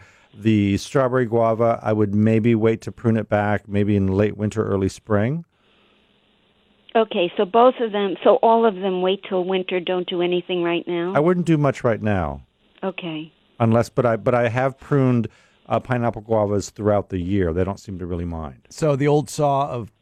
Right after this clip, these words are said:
Speaker 3: prune after bloom would hold for the pineapple guava?
Speaker 1: Yeah, sure. Yeah.
Speaker 3: Okay.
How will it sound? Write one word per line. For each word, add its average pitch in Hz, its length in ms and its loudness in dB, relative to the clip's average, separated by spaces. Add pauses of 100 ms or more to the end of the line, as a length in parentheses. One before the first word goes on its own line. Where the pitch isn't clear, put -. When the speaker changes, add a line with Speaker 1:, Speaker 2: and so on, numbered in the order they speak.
(140)
Speaker 3:
prune 170 200 -2
after 143 360 -4
bloom 147 560 -2
would 123 180 -4
hold 123 380 -4
for 120 200 -8
the 110 100 -10
pineapple 120 420 -6
guava? 113 400 -6
Speaker 1:
Yeah, 156 140 2
sure. 131 480 -4
Yeah. 117 200 -8
Speaker 3:
Okay. 120 140 -12